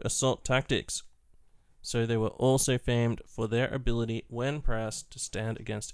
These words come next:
any who would overwhelm them, no matter the odds, no matter the foe, and even in their death throes,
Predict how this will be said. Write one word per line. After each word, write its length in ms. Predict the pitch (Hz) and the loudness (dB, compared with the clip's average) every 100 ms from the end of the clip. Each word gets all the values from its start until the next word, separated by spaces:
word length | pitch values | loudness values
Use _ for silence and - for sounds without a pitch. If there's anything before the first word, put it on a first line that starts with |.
| - | -4
any 280 | 117 117 113 | -2 -2 -2
who 140 | 110 | -2
would 120 | 107 - | -2 -4
overwhelm 460 | 107 104 101 101 | -6 -4 -6 -8
them, 120 | 95 - - - - - | -10 -12 -16 -18 -16 -6
no 100 | 107 | -2
matter 280 | 107 110 107 | 0 0 0
the 140 | 120 | -2
odds, 360 | 107 107 104 - - - - | -2 -2 -4 -10 -18 -16 -6
no 100 | 110 | -4
matter 260 | 107 107 110 | -2 -4 -4
the 80 | |
foe, 460 | - 120 110 107 110 - - - | -4 2 2 2 -2 -6 -10 -12
and 140 | - - | -12 -4
even 360 | 120 120 120 - | -2 0 0 0
in 160 | 120 | 0
their 120 | 120 | 0
death 260 | 113 113 107 | -2 -4 -4
throes, 480 | - 107 104 104 | -6 -4 -2 -4